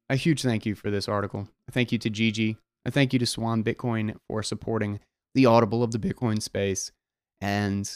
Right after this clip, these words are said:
you know, if you are new to Bitcoin and you wanna get in touch, hit me up on Twitter. I am at the cryptoconomy, and, uh, I am always here to help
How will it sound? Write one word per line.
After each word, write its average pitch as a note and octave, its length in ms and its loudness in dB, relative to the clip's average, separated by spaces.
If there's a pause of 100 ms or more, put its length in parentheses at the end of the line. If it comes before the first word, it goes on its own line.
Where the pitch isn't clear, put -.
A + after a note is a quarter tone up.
(220)
you A#2 120 2
know, A#2 240 0
if - 240 -4
you B2 140 4
are A#2 80 2
new A2+ 140 2
to A#2 60 0
Bitcoin B2 600 -2
and G#2+ 100 -2
you G2+ 60 -2
wanna G#2+ 140 -2
get A2+ 120 0
in A2 80 0
touch, - 360 -4 (300)
hit - 100 -8
me A#2 100 2
up A#2+ 120 0
on B2+ 100 0
Twitter. A#2 440 -2
I A2 120 -4
am G#2 180 -2
at A2+ 280 -4
the A#2 300 0
cryptoconomy, B2+ 760 -2 (1080)
and, A2 320 2
uh, - 540 -14
I A2 140 2
am G#2+ 100 4
always B2 340 6
here A#2+ 120 0
to A2+ 60 2
help G#2 280 0